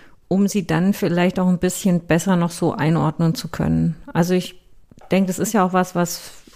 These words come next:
uns und vielleicht auch anderen bei Discovery ein bisschen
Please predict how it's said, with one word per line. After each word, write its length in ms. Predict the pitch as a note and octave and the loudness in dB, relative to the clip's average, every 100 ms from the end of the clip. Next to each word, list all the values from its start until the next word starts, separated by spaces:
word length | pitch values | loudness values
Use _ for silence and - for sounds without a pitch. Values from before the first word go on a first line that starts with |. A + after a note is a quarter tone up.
| - | -2
uns 360 | G3+ A3+ A#3 - | 0 2 0 -2
und 160 | - | -6
vielleicht 240 | - F3+ - | -2 -2 -2
auch 80 | |
anderen 440 | - E3 G3+ F#3+ F3 | -2 0 2 2 0
bei 160 | E3 | 0
Discovery 640 | E3 F3 - F3+ A3+ A3+ A3 | 0 -2 0 0 2 2 2
ein 120 | G#3+ | 0
bisschen 520 | G#3 G#3 - G3 G3+ | -2 -2 0 2 0